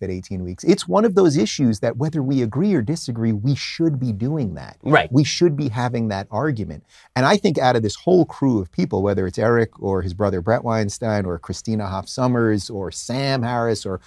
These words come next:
Speaker 1: whoever it is, we're all taking some unpopular positions that go against what our base, if you wanna call it, believe.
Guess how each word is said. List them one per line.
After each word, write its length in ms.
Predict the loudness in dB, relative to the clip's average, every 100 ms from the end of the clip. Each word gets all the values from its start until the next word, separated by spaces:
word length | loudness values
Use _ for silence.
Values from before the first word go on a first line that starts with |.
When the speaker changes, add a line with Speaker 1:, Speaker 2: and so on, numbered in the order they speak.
| -4 6
Speaker 1:
whoever 300 | 6 6 0
it 60 |
is, 160 | 0 -2 _ -20 0
we're 200 | 4 4 2
all 320 | 2 4 4
taking 460 | 0 -2 -2 -4
some 200 | -2 -2
unpopular 720 | -2 -2 -2 -4 -4 -2 0 -2
positions 760 | -4 -2 -2 -4 -6 -6 -8 -12 _ _ 2
that 220 | 2 6
go 160 | 6
against 560 | 6 4 -2 -2 -4 -6
what 260 | 0 2 2
our 220 | 2 2
base, 600 | 0 -2 0 2 0 -2
if 140 | -6 -2
you 100 | -2
wanna 200 | -2 -6
call 240 | 0 0
it, 160 | 0 0
believe. 400 | 0 2 0 -4